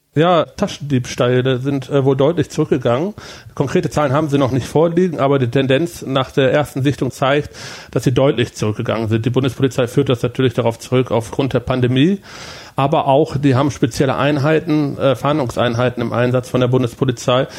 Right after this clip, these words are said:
die wirklich nur auf Taschendiebstähle spezialisiert sind und deren Arbeit zeigt auch Wirkung.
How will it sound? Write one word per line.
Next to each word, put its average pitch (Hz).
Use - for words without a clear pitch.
die 135
wirklich 143
nur 151
auf 107
Taschendiebstähle 131
spezialisiert 127
sind 165
und 131
deren 135
Arbeit 120
zeigt -
auch -
Wirkung. -